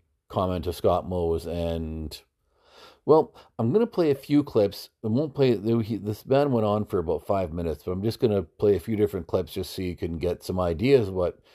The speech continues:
Mister Dan Legere had to say on the, on the C pac podcast. He was, uh, well, I think he's retired, but he was a longtime broadcaster and political commentator and analyst or whatnot.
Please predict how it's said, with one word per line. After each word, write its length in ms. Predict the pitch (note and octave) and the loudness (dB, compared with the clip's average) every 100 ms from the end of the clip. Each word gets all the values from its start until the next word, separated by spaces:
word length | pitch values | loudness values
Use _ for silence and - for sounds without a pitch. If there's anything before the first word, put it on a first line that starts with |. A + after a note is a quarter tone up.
| _ - | _ -6
Mister 280 | G#2 - F#2 | -6 -4 -8
Dan 460 | E2+ A2+ A#2 A2+ G#2+ | -4 -2 0 0 2
Legere 680 | G#2 G2 A2+ F2 F2+ A2+ - | 0 2 2 4 0 -2 -8
had 200 | F#2+ E2 D2+ | -8 -6 -6
to 80 | |
say 340 | D#2+ E2 D2 E2 | -6 -6 -4 -4
on 220 | E2+ D#2+ | -4 -6
the, 140 | D#2 D#2 | -6 -6
on 160 | E2+ | -6
the 80 | E2 | -6
C 200 | - F#2 | -6 -8
pac 280 | D#2+ E2 D2 - | -2 0 -2 -4
podcast. 680 | D#2+ D2+ - D2+ D2+ G2+ - _ _ - - _ _ | -2 -2 -2 -2 0 -2 -8 _ _ -20 -20 _ _
He 220 | A2 A2 | -2 0
was, 320 | G#2+ G#2 F2+ | 4 2 2
uh, 260 | F#2+ F2+ E2+ - | 0 0 -4 0
well, 240 | A2+ G2 | 0 2
I 80 | F#2 | 0
think 160 | C#3 | -2
he's 200 | B2+ A#2 | -2 -2
retired, 500 | G#2+ G2 G#2 G2 E2 | -2 0 2 2 0
but 100 | D#2 | -2
he 140 | D#2 F#2 | -6 -2
was 180 | F#2+ F2+ | -2 -2
a 60 | |
longtime 560 | F2 G#2+ G#2+ G2+ F#2+ E2+ | 0 0 0 -2 -4 -2
broadcaster 720 | F2 E2+ - E2+ D#2+ - E2 | 0 0 0 -2 -2 -4 -4
and 100 | E2 | -4
political 680 | - F2 E2+ E2 E2+ D#2 - _ _ | -2 -2 -2 -2 -2 -4 -8 _ _
commentator 680 | G#2 F2+ E2+ F2 E2 E2+ | -2 0 0 0 2 2
and 100 | E2 | 0
analyst 460 | E2 E2+ D#2+ D#2+ - | 0 -2 -2 -4 -2
or 60 | F2+ | 0
whatnot. 500 | E2+ D2 E2+ E2+ | 0 0 -2 -4